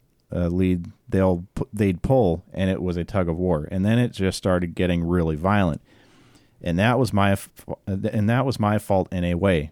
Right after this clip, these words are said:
How much can a man take, you know? I was playing, and I saw this guy sort of using the guy in front of him as a punching bag, trying to be all tough.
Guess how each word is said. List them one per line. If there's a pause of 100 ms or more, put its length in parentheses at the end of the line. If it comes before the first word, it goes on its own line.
(320)
How
much
can
a
man
take,
you
know?
I
was
playing, (260)
and
I
saw
this
guy
sort
of
using
the
guy
in
front
of
him
as
a
punching
bag,
trying
to
be
all
tough.